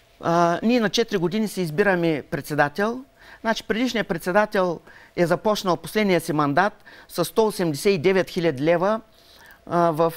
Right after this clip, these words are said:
а, банковите сметки. Отделно там каквото изкара, които не са малки обеми, примерно от рода на четиристотин хиляди лева на,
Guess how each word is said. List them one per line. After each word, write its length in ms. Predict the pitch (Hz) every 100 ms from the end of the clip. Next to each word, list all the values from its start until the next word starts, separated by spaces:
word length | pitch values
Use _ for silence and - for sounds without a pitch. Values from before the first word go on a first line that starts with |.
| -
а, 380 | 170 151 151 139
банковите 680 | 101 135 165 156 151 147 135
сметки. 580 | 151 151 - 226 240 254 _ - - -
Отделно 420 | 214 180 240 202
там 200 | 175 165
каквото 380 | 156 143 185 -
изкара, 340 | 151 - 165 196
които 220 | 185 -
не 60 | 160
са 140 | 185
малки 320 | 180 156 -
обеми, 360 | 143 117 143 127
примерно 300 | - 151 143
от 120 | 127
рода 200 | 117 147
на 100 | 139
четиристотин 600 | - 156 131 - 135 131
хиляди 480 | 110 135 123 120 113 - - -
лева 240 | 139 135 117
на, 280 | 117 117